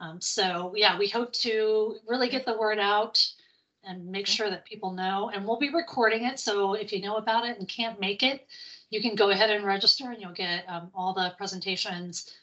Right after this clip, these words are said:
Speaker 1: and the recording as well.
Speaker 2: Now, I understand there's a world event that's coming up sooner in May, a World Asthma Day. Is that what it is?
Speaker 1: Yeah,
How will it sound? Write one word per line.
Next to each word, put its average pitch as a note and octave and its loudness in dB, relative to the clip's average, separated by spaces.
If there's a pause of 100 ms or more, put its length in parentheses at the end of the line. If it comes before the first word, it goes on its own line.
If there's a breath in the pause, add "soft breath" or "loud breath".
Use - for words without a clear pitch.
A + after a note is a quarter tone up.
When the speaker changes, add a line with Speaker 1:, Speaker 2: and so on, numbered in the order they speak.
(140)
Speaker 1:
and F#3+ -2
the F3+ -4
recording E3+ -4
as D#3+ -2
well. D3 -8 (840 loud breath)
Speaker 2:
Now, B3+ 10
I C4+ 10
understand D4 6
there's C4 6
a B3 4
world C4+ 8
event G#3 6
that's - -4
coming A#3 2
up G#3 4
sooner B3 4
in A3 0
May, A3+ 6
a G3+ 4
World A3+ 2
Asthma G#3 4 (400 loud breath)
Day. C#4 6 (160)
Is B3 -8
that - 2
what C4 4
it C4+ 8
is? D4 6 (180)
Speaker 1:
Yeah, C#4+ 8